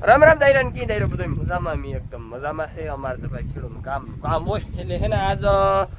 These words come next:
આખો દી બ્લોગ બનાવ્યો ને તો આજ ટાણે ઝપટ એકદમ ઝડપથી ભીનું દોયું, મીન વાલીમાં ઈ રણીએ દોયું. <coughs> એટલે મીન વાલીમાં ઈ દોવે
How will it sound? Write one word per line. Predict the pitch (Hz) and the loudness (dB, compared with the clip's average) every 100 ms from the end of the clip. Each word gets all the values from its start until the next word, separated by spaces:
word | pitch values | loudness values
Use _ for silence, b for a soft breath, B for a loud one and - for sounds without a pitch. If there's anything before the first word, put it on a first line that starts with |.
| - - | -8 -4
આખો | 190 208 | -2 -2
દી | 180 | -4
બ્લોગ | 180 190 | -2 -2
બનાવ્યો | 180 190 208 | 0 0 0
ને | 208 | -2
તો | 208 | -2
આજ | 170 160 | -4 -4
ટાણે | 165 156 | -6 -6
ઝપટ | - - 147 165 - - | -6 -10 -8 -8 -8 -8
એકદમ | 147 - 160 143 - - - - | -10 -6 -6 -6 -10 -12 -10 -8
ઝડપથી | 156 156 147 | -6 -6 -8
ભીનું | 143 156 170 | -10 -8 -4
દોયું, | 185 190 185 | -4 -4 -6
મીન | 165 160 147 | -6 -8 -6
વાલીમાં | 156 170 170 | -4 -4 -4
ઈ | 175 - - - - - | -4 -8 -12 -14 -12 -10
રણીએ | 151 156 156 | -10 -8 -6
દોયું. | 160 170 - - - - - - | -6 -8 -10 -12 -12 -14 -8 0
<coughs> | - 170 - - - | 0 0 -4 -8 -10
એટલે | - | -10
મીન | 151 202 185 | 0 2 4
વાલીમાં | 202 196 196 | 2 0 0
ઈ | |
દોવે | 220 254 | 2 2